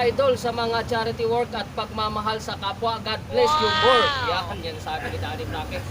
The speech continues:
Speaker 1: Daddy Frankie, thank you, thank you, thank you. Da-, ah, dahil,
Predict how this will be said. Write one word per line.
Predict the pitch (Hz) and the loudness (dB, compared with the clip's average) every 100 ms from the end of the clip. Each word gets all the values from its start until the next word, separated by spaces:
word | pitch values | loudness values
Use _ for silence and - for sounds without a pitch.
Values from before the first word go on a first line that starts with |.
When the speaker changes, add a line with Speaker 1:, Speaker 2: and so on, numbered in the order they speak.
| - - | -10 -2
Speaker 1:
Daddy | 240 285 | 0 0
Frankie, | 294 302 285 311 | 0 0 0 -2
thank | 285 247 240 | -2 -2 0
you, | 269 | -2
thank | 226 220 | -2 -2
you, | 240 | -2
thank | 220 202 | -2 -4
you. | 226 240 - - | 0 0 -2 -6
Da-, | - 175 175 170 170 | -4 -2 0 0 -2
ah, | 165 160 160 | -4 -4 -4
dahil, | 175 214 220 | -2 0 0